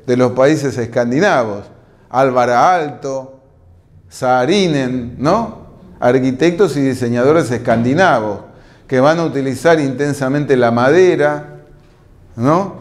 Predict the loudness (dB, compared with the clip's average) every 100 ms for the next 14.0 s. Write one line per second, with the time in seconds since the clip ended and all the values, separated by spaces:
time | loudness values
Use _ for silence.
0 | -20 0 2 2 2 2 4 4 4 0
1 | -2 0 2 0 -8 -20 _ -4 0 0
2 | 2 4 2 0 -12 -18 -20 -20 _ 0
3 | 0 2 0 -2 -4 -2 -2 0 2 4
4 | 2 0 0 0 2 -2 0 -2 2 2
5 | 2 -2 -14 -20 _ _ _ _ -8 -6
6 | -4 -4 -4 -6 -6 -2 2 2 2 0
7 | 2 0 0 -2 -4 -6 -8 -10 -12 -16
8 | -16 -16 -16 -18 -20 -8 -4 -4 -4 -6
9 | -4 -4 0 2 2 0 -4 -4 -4 -4
10 | -6 -10 -14 -18 -16 -12 -6 -4 -2 0
11 | 2 2 0 -4 -12 -8 -6 -2 0 0
12 | 0 -2 -4 -6 -10 -18 -20 -20 -20 -20
13 | -20 -20 -20 -20 -20 -20 -20 -2 0 0